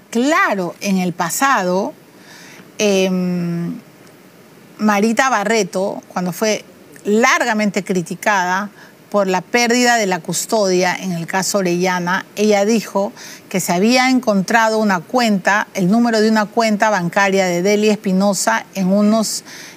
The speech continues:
eh, papeles, agendas, escritos de Pocho Alarcón. Por esa información,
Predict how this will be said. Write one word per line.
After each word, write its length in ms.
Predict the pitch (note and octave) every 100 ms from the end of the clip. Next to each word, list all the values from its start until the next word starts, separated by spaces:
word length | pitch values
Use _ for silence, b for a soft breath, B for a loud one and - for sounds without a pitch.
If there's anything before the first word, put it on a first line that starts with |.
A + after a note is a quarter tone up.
| -
eh, 840 | G3 F#3 F3+ F3 E3+ E3+ E3+ E3 E3 -
papeles, 640 | F#3 E3+ G#3+ A3 A3+ G3
agendas, 880 | E3+ - G#3 A3+ G#3+ F3 D#3+ D#3+ - - -
escritos 720 | D#3 - A#3+ A3 A#3 A3+ G3
de 220 | G#3+ G#3+
Pocho 320 | G#3 G#3+ -
Alarcón. 420 | G3+ E3+ D#3+ C#3 - D#3+ - - - - - - - - B B B B - -
Por 260 | B3 A#3
esa 420 | C4 D4+ E4 F4+ F#4
información, 1000 | C#4 - G#3 F#3+ E3+ - G#3+ G3 A3+